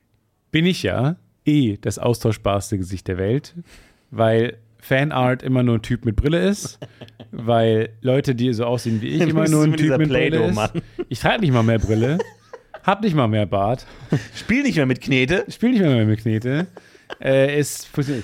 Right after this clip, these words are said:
Speaker 1: äh, von daher, glaub ich, ähm, brauche ich nicht so dringend. Aber ich fänd's schon super, dann kann ich machen, was ich will.
Speaker 2: Folgende Idee für einen Film. Ähm, ah, du bist jetzt der Tele fünf-Chef.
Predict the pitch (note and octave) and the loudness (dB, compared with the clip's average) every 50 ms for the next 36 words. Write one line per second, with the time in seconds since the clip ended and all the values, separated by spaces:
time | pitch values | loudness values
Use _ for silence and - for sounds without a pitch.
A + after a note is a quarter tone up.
0 | - - - - _ _ - C#3 C3+ C3 - C#3 C3 B2 C3+ C#3+ C#3+ C#3 C3 A#2+ | -10 -16 -20 -20 _ _ -4 -2 -2 0 0 0 0 2 2 4 4 2 2 2
1 | C3 C3 B2+ B2 A#2 - - - B2 B2+ A#2+ A#2+ A#2 A#2 A#2 A#2 A#2+ - - _ | 0 0 2 0 -2 -4 -8 -10 -8 -4 -4 -2 -2 -2 -4 -4 -6 -8 -12 _
2 | _ _ _ _ _ _ - A2+ A#2 B2 A#2 - - C3 A2+ A#2+ A2 A2 A2+ A2 | _ _ _ _ _ _ -8 -4 -2 -2 -2 -2 -4 -6 -4 -4 -4 -2 0 0
3 | G#2+ G2 - A2 C3+ D3+ D#3 E3 D3 C#3+ - - C#3 - D#3 D#3 C#3+ - D3 C3+ | 0 -2 -2 -2 0 2 2 2 0 0 -4 -8 -4 -2 -2 -2 2 2 0 0
4 | A#2+ B2+ A2 A#2+ G#2 A2 G#2+ B2 A#2+ G#2+ A#2+ A#2 G#2+ G#2+ F#2 E2+ E2+ F#2+ G2 - | 0 0 -2 0 -2 0 0 0 0 0 0 0 0 -2 -4 -6 -12 -14 -14 -16
5 | - _ _ _ _ D#3+ D#3+ F3 E3+ E3 D#3 - - - - C3 A#2+ C3 C3 - | -18 _ _ _ _ -4 -4 -2 -2 -4 -6 -6 -10 -8 -6 -4 -2 -2 -2 -2
6 | - B2 A2 - - G#2+ F#2 D2+ - - - - _ - - _ _ _ _ - | -2 -4 -4 -4 -4 -4 -4 -4 -8 -14 -18 -20 _ -20 -20 _ _ _ _ -20
7 | - - _ _ _ _ - B2 B2+ B2+ B2 B2 B2+ B2 B2+ B2+ B2+ A#2+ - - | -20 -20 _ _ _ _ -2 0 2 2 2 2 2 0 0 -2 -4 -6 -8 -16
8 | - - - - - - A#2 C3+ E3 G3 G#3 G#3 F#3 E3+ - D#3 C3+ D3+ C#3 B2+ | -20 -20 -20 -20 -6 -4 -2 0 0 0 0 -2 -2 -2 -4 -4 -4 -2 -4 -4
9 | - D3+ D#3 D#3 - - D3+ F3+ - | -4 -6 -8 -6 -4 -4 -4 -4 -6